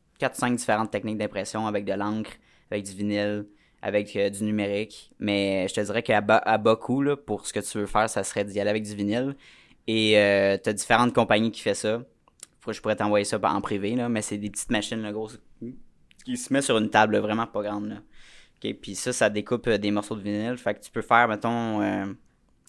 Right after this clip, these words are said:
cinq, six couleurs différentes. Puis ensuite, tu l'imprimes avec une, euh, t'sais, à la limite, t'es même pas obligé d'acheter, t'as la découpeuse de vinyle, puis idéalement, t'as le, la presse à chaud, finalement, mais tu peux le faire avec un fer à,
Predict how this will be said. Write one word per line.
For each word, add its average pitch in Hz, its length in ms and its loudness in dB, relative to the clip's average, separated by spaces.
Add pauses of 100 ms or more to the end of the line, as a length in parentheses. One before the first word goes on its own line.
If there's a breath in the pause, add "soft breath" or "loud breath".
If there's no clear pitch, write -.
(240 loud breath)
cinq, 120 340 4
six - 240 0
couleurs 113 260 8
différentes. 107 560 0 (360 loud breath)
Puis - 80 -4
ensuite, 104 320 -2
tu - 140 -10
l'imprimes 110 360 0
avec 104 280 2
une, 101 200 -2
euh, 95 340 -6 (340)
t'sais, - 180 -4
à 113 80 0
la 113 100 4
limite, 120 240 2
t'es - 80 -6
même 120 160 2
pas 135 80 0
obligé 120 240 -2
d'acheter, 123 320 2
t'as 117 140 2
la 107 160 2
découpeuse 127 320 -2
de 131 80 0
vinyle, 131 400 0
puis - 280 -8 (260 soft breath)
idéalement, 123 440 6
t'as 123 180 2
le, 104 320 2
la 101 140 2
presse 117 340 2
à 104 80 4
chaud, 127 220 -4
finalement, 120 560 -8
mais 107 140 -6
tu - 80 -16
peux 120 80 -8
le 110 60 -8
faire 131 120 0
avec 113 260 0
un 107 100 -4
fer 113 300 0
à, 101 380 -6